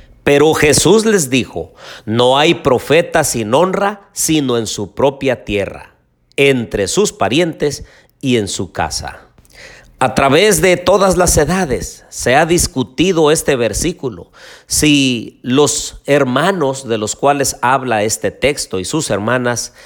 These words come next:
eran hijos de padre y madre o solamente de padre.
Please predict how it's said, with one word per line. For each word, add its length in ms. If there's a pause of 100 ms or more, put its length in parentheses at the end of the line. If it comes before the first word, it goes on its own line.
(320)
eran 800
hijos 460
de 100
padre 460
y 80
madre 480 (540)
o 180
solamente 760
de 140
padre. 560